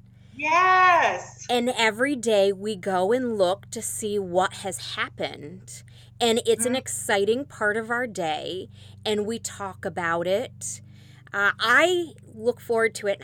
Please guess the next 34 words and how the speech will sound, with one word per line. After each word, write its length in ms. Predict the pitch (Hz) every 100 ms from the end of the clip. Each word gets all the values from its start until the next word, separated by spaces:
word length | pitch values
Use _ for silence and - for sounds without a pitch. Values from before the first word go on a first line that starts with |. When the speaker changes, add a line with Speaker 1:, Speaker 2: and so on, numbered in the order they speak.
| 294
Speaker 2:
I 80 | 302
actually 400 | 269 - 226 214
look 220 | 202 202
at 60 |
the 80 | 202
container 580 | 196 175 170 - 190 185
garden 580 | 185 175 170 175 175 170 - - -
a 60 | -
couple 420 | - 294 302 202
times 500 | - 190 175 165 160
a 60 |
day. 640 | 165 196 156 160 143 151 - - - - 233
And 140 | 240 339
I 120 | 370
Speaker 1:
Mm-hmm. 20 |
Speaker 2:
know 360 | 339 359 403 320
that 220 | 214 196 - -
things 260 | 349 359
aren't 220 | 339 269 -
gonna 160 | 233
change 1040 | 185 - - 302 294 247 208 190 196 - - - - - - -
Speaker 1:
<laughs> 340 | - - 226 233
Speaker 2:
within 380 | 285 311 311 277
a 60 |
couple 340 | 269 302 294 262
hours, 680 | 330 381 247 190 190 - - - - -
but 240 | 214 - 320
I'm 240 | 302 294
just 280 | 302 302 -
excited 720 | 285 - 294 294 320 285 220
to 140 | -
see 380 | 233 - 285 285
what's 420 | 247 240 - -
happening. 720 | 233 320 381 202 160 - -